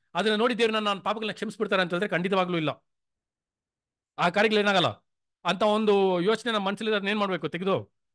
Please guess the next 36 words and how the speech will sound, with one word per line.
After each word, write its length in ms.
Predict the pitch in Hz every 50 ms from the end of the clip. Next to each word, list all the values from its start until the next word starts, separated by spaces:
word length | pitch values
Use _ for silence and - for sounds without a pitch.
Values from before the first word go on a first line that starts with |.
| _ _ _ _
ಅದನ್ನ 200 | 175 175 196 175
ತೆಗ್ದಾಕ್ಬೇಕ್ರಿ. 540 | 196 196 214 220 220 208 190 202 196 190 180
ಅದೆಲ್ಲ 200 | 180 196 214 226
ಬಂದ್ಬಿಟ್ಟು 380 | 214 208 214 220 220 202 208
ಲೋಕ 140 | 226 233 240
ಹೋಗುವಂತ 440 | 233 220 220 214 214 220 214 202 190
ಒಂದು 540 | 202 196 196 220 262 302 311 311 - _ _ _ _ _ _ _ -
ಸೈಡ್ 200 | 208 214 226 214
ಅದು. 300 | 190 143 113 110 _ _ _ _ _ _ _ _ _ _
But 180 | 165 190 175 156
ದೇವ್ರು 200 | 202 233 269 254
ಅದನ್ನ 200 | 214 208 240 240
ಎದುರು 160 | 233 226 220
ನೋಡಲ್ಲ. 200 | 220 214 202 185
ಫಸ್ಟ್ 400 | 170 - - 202 - - - - 285 262
ನೀನ್ 160 | 269 269 233
ವಿಧೇಯನಾಗಿರು, 680 | 214 226 220 247 240 233 220 214 208 160 117 - _ _ _ _ _ _
ನನ್ 180 | 170 180 196 190
ಮಾತಿಗೆ 360 | 190 202 240 247 247 254 247
ನೀನ್ 120 | 233 214
ಫಸ್ಟ್ 180 | - 208 180 -
ವಿಧೇಯನಾಗಿ 600 | 185 196 214 214 220 208 196 226 294 330 - - _ _ _
ಇರು, 120 | 160 156 156
ನನ್ 180 | 165 185 180
ಮಾತಿಗೆ 320 | 170 175 214 233 277 254 -
ತಕ್ಕಂತೆ 300 | 226 214 - 240 214 240
ನೀನ್ 140 | 226 214 -
ಫಸ್ಟ್ 200 | - 175 - -
ನಡಿ, 420 | 190 175 185 202 214 165 - _ _ _ _ _ _
ಅದಾದ್ಮೇಲೆ 360 | 165 160 180 185 220 233 240
ಹೋಗಿ 120 | 220 202 170
ಬಲಿಗಳನ್ನ 280 | 190 196 190 196 180
ಕೊಡು 140 | 170 180 175
ಅಂತ 100 | 175 170
ಏನ್ 80 | 170 165
ಮಾಡ್ತಾರೆ? 420 | 156 143 - 131 117 101 - _